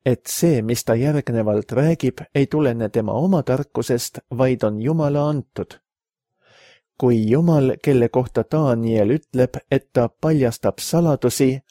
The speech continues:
poleks talle selle unenäo saladust paljastanud,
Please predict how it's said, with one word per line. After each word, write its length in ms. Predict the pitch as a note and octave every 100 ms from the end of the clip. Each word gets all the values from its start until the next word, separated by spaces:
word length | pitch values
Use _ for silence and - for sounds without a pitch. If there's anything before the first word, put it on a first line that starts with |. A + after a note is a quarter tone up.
| _ - -
poleks 380 | D#3+ C#3 - -
talle 280 | C3+ C3 A#2+
selle 320 | - B2 A2
unenäo 500 | D3 D#3 A#2+ A#2+ A#2
saladust 580 | - D3+ A#2+ - - _
paljastanud, 760 | D3+ F3+ D#3 - C#3+ C3+ C3